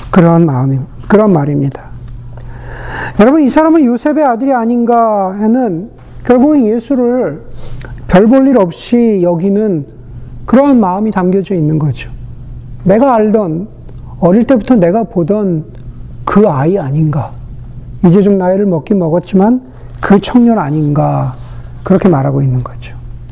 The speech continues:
사람들의 반응에 대해서 예수님이 이렇게 말씀하시죠. 이십사 절에 "아무 예언자도 자기 고향에서는 환영을 받지 못한다"라는 그 말씀으로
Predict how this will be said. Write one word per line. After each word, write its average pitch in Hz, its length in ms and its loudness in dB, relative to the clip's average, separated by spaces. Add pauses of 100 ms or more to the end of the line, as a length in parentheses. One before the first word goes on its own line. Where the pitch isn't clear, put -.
(640)
사람들의 302 420 2
반응에 262 380 2
대해서 247 600 0
예수님이 233 960 0
이렇게 247 240 4
말씀하시죠. 202 800 2 (380)
이십사 196 400 4
절에 180 340 2 (480)
"아무 220 340 4
예언자도 233 600 2
자기 190 320 -4
고향에서는 180 800 0 (520)
환영을 226 520 4
받지 - 440 -4
못한다"라는 147 1200 0
그 - 80 0
말씀으로 175 800 0